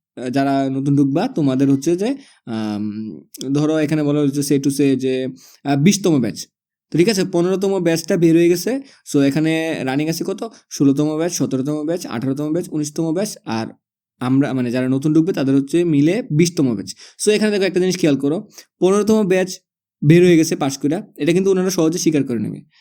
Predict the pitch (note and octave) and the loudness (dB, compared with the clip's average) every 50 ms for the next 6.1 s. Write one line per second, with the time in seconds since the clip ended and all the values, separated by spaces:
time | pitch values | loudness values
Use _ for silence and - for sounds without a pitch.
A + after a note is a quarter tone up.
0 | _ _ _ C#3 D#3+ E3+ F3 F3+ G3+ F#3+ F3 F3+ E3+ - G3+ F#3+ F#3+ F3 F#3 F#3+ | _ _ _ 0 0 2 2 0 0 0 0 0 0 0 0 0 0 0 0 -2
1 | F#3 - F#3 F3+ F3+ E3+ E3+ E3 D3+ D#3+ F#3+ G#3 B3 - - _ - F#3 F3+ G#3 | -2 -2 0 0 2 2 2 0 0 0 -2 -2 -4 -6 -12 _ -2 0 2 2
2 | G3+ A3 G#3 G3+ - F3+ D#3 D3 D#3 D3+ D3+ C3 C3 B2 A2+ A#2+ A#2 A#2 A2+ A2+ | 2 2 2 2 2 2 2 2 2 2 2 0 0 0 -2 -2 -2 -2 -2 -2
3 | A#2 C3 G3+ - - - - - _ _ - A3+ - - B3+ A#3+ - - - G3+ | -2 -4 -6 -8 -12 -18 -20 -20 _ _ -6 -2 0 0 0 0 -2 -4 -2 0
4 | F#3+ F3+ F3+ F3 E3 E3+ D3+ D#3 D3+ D3+ D3+ - D3 C3+ B2+ C3 C3+ C#3 D3+ F3 | 0 2 2 2 2 2 4 4 4 4 2 0 0 0 0 0 0 0 0 0
5 | E3+ C#3+ - E3 E3 E3+ E3+ D#3+ F3+ F3+ E3+ - D3+ C#3+ E3+ E3+ F3+ F3+ F3 E3+ | 0 -2 -4 -4 -4 -4 -2 -2 -2 -4 -2 -2 -2 0 0 0 0 0 -2 -4
6 | - - | -4 -6